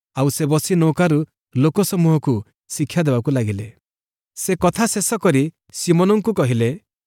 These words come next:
"ଗଭୀର ଜଳକୁ ଯାଇ ମାଛ ଧରିବା ନିମନ୍ତେ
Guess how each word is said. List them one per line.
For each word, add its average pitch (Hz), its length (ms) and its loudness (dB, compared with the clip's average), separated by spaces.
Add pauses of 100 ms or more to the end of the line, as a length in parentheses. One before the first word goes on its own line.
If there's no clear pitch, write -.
(160)
"ଗଭୀର 151 320 2
ଜଳକୁ 196 340 2
ଯାଇ 151 340 2 (300)
ମାଛ 147 300 0
ଧରିବା 185 320 2
ନିମନ୍ତେ 165 520 0